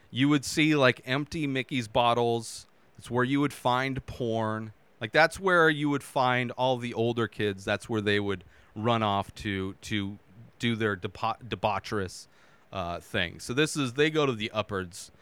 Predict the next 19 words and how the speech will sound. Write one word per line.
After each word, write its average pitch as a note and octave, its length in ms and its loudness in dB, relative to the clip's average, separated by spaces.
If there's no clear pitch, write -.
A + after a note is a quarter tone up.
which C#3 160 -4
is F#3 100 4
a G#3+ 60 0
little F4 200 4
bit B3 200 4
more E3+ 580 6
extensive. C3 760 0
They F#2+ 120 -4
take G2+ 240 -2
a F#2 60 -10
canoe D#3 520 0
there. D3+ 420 4
It's B2+ 140 -6
like, C#3+ 240 -4
it's, E3+ 320 -8
it's E3+ 200 -6
a F#3 40 -4
whole E3 380 2
thing, F2+ 400 -4